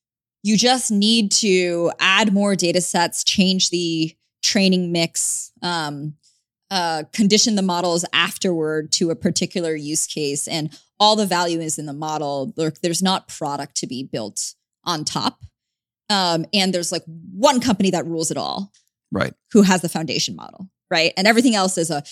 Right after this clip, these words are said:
Speaker 1: is a, is a thin wrapper, I believe the term is.
Speaker 2: They love saying that.
Speaker 1: Yeah, I don't think that's true at all.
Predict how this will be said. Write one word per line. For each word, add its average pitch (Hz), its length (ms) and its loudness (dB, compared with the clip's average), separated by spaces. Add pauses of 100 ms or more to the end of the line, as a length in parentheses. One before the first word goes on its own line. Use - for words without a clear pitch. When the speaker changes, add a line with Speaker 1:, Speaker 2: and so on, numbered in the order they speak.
(180)
Speaker 1:
is 185 80 -2
a, 165 120 2 (140)
is 202 140 2
a 190 60 2
thin 220 320 0
wrapper, - 460 -6 (120)
I 180 40 -4
believe 156 220 -6
the - 80 -8
term - 260 -10
is. - 360 -12 (120)
Speaker 2:
They - 100 -4
love 80 200 -2
saying 82 300 0
that. 69 180 -6 (400)
Speaker 1:
Yeah, 247 340 2
I 294 140 2
don't 480 320 -2
think - 260 -4
that's 311 220 0
true - 160 0
at 214 120 2
all. 202 420 0